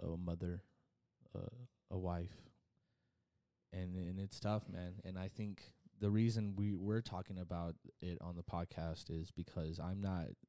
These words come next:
w-, w-, we're not taking offense. We're not, you know, taking a stance on, on, on anything. What it is that I want to remind everybody is that you guys need to honor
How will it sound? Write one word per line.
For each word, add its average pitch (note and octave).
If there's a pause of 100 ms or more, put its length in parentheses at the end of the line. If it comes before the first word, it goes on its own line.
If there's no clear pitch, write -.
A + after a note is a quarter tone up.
w-, D#2
w-, A#1+ (220)
we're F#2+
not F2+
taking F#2
offense. F2+
We're F2
not, F2 (340)
you F2+
know, E2+
taking F2
a E2+
stance F2+
on, D#2+ (100)
on, D2+ (100)
on D#2+
anything. F2+ (240)
What E2+
it F2
is F#2+
that E2+
I F2
want F2+
to E2 (720)
remind E2+
everybody E2
is E2
that D2+
you D#2+
guys F2
need E2 (140)
to D#2+
honor E2